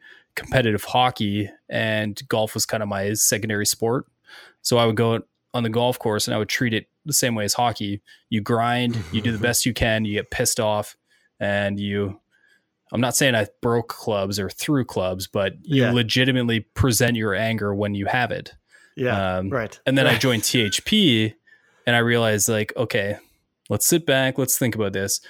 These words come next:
Speaker 1: We're not going pro anytime soon. You've pretty much committed to not doing that." <laughs> So
Speaker 2: <laughs>
Speaker 1: let's find,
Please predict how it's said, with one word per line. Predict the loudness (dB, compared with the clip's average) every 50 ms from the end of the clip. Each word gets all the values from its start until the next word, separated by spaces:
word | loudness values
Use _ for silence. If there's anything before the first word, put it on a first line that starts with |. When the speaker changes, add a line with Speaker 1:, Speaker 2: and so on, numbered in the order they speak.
| -20 -20 _ _ _
Speaker 1:
We're | -2 0
not | 0 0 2
going | 2 2 2 2
pro | 0 0 2 2 4 4 4
anytime | 4 2 2 2 2 2 2 2
soon. | 2 0 0 0 0 -2 -2 -4 -6 -10 -12 -4
You've | -2 -2 -2 -2 _
pretty | -2 -2 0 2
much | 0 0 -2 -2 -2
committed | 0 2 2 4 2 0 -2 -2
to | -2 0 0
not | 2 0 0 0 0
doing | 0 0 2 2 2
that." | 2 2 0 -2 -4 -6
<laughs> | -10 -14 -16 -18 -20 -20 _ _ -20 -20 -20 -20 -8 _
So | 0 2 4 4 6 6
Speaker 2:
<laughs> |
Speaker 1:
let's | 6 6 4 4 4 4
find, | 4 4 4 4 4 4 4 4 2